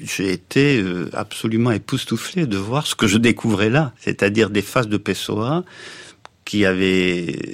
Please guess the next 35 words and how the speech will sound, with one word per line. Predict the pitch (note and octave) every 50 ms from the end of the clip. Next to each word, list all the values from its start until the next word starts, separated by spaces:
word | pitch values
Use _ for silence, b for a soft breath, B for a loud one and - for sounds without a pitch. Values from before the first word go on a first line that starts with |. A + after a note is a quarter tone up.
| - - - - -
échappé | G2 - - - G#2+ - - -
à | B2+ A2
l'attention | G#2 G2 - - G2+ F#2+ - - A#2 A#2 A#2
des | A2+ G2+
premiers | - - - - F#2+ F#2+ G2+ G2 G2+ G2+ G2+ G2+ G2 F#2 F#2+
éditeurs, | F#2+ F2+ G#2+ A2 A2 - - D3+ E3 D#3+ - - -
euh, | F#2 G2 G2 G2+ G2+ B B B B B B B B B -
et | G#2+ G#2+ -
qui, | - - - B2+ C3+ C#3+ C#3+ A#2
euh, | G2+ F#2 F#2 F2+ F2 - - - - - - - - - G1+ G1+ -
à | - -
chaque | - - A2 - -
fois, | - C#3 C#3+ D#3
me | C3+ A2 G#2
donnaient | F2 F#2 G#2+ G#2 G2+ G#2 A2+ A#2 B2+ C#3 C3+ C3
des | A2+ - G2
facettes, | - - G2 - - - A#2 B2 - - - - G2
euh, | F#2 G2 G2 G2 G2 F#2+ F#2 F#2 - B2+ - _ -
très | - A2+
curieuses. | G#2+ - D3+ D3 C#3+ D3
Par | - - G2+
exemple, | G#2+ A2+ A#2 A2 A2
on |
parlait | A2+ A#2+ A#2+ B2
de | A#2 A2
la | A2+ A2
sexualité | - - A2 - - - G#2 G#2+ G#2 - _ - A2+ G#2
tout | G#2 - F#2+ - -
à | G2
l'heure. | F2+ - - - B B B B B B B B B
Il | -
y | F#2+
a |
plusieurs | - - B2 A#2+ B2 C3+ B2+ C3
poèmes | - - A#2 A2 G#2+ B2 D#3 F3 E3+